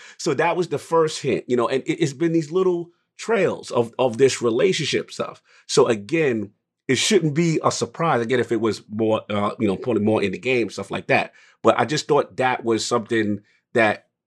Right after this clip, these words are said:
it was all there, and that for people to bug out about that, it's, it's a non-issue 'cause it technically was there.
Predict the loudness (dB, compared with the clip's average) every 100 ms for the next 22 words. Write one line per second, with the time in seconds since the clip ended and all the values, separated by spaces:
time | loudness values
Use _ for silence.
0 | _ 2 2 0 -2 0 0 0 0 0
1 | 0 -2 -6 -2 0 2 0 -2 _ _
2 | _ _ -2 0 0 0 0 0 0 0
3 | -2 -4 -2 0 0 -2 _ _ -4 -2
4 | 0 0 -2 0 0 0 0 -2 -2 0
5 | 0 0 0 0 0 0 0 0 0 0
6 | -4 -10